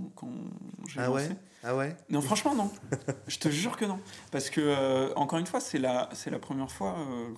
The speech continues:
Speaker 1: que, que, que je lance un projet comme ça. Et, euh, et franchement, je, je, je, je pensais pas. Et, euh, et là, ça se développe et tout, euh, tu vois. Euh, il y a de plus en plus des,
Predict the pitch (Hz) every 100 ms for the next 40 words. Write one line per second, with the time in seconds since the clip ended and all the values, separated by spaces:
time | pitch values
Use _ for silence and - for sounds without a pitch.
0 | - 123 120 120 120 - 123 - 127 131
1 | 139 135 120 - 139 135 147 135 123 202
2 | 240 - - - - - 131 123 120 120
3 | 120 120 117 117 - - - 170 - 220
4 | 190 135 127 123 123 120 127 - - -
5 | - - - - - - - - - -
6 | - _ - - _ - 123 120 120 120
7 | 120 120 - 127 214 - 131 117 120 117
8 | 156 - 123 120 233 311 277 127 107 -
9 | 131 165 160 - - - - 123 120 120
10 | 120 - 50 - - - - - - 131
11 | 123 147 120 117